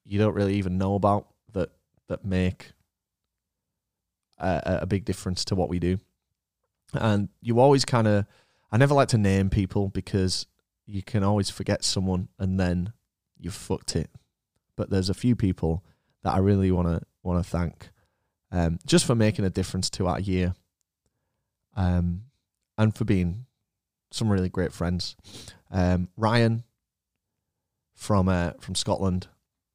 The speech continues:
he does so much for us without even batting an eye. Um, so thanks, Ryan. Uh, Sam. It's always great to meet Sam. You never know where you're next gonna see Sam. It might be in the middle of Barcelona, or it might be in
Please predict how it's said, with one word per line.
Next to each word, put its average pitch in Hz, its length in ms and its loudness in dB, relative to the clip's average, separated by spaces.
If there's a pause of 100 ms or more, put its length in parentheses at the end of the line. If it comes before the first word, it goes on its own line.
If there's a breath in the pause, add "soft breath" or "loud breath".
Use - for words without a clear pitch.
(800)
he 107 140 2
does 107 160 4
so 104 200 2
much 98 180 0
for 95 200 2
us 92 220 0 (380)
without 101 260 2
even 92 160 0
batting 95 260 0
an 90 100 2
eye. 92 280 0 (640)
Um, 90 460 -2 (840)
so - 140 -10
thanks, - 420 -4 (160)
Ryan. 95 340 0 (680)
Uh, 101 160 0
Sam. 120 460 2 (2000)
It's - 140 -4
always 117 300 6
great 113 280 4
to 107 80 2
meet 104 200 2
Sam. 104 360 4
You 101 80 4
never 110 200 6
know 107 160 6
where 104 140 6
you're 101 140 2
next 101 200 -2
gonna 101 200 0
see 98 220 0
Sam. 95 300 2
It - 100 -8
might 98 240 0
be 95 220 0
in 92 220 0
the 92 60 0
middle 98 220 0
of 92 60 0
Barcelona, 98 640 0
or 92 60 2
it - 80 -4
might 87 220 0
be 90 160 -2
in 90 220 -2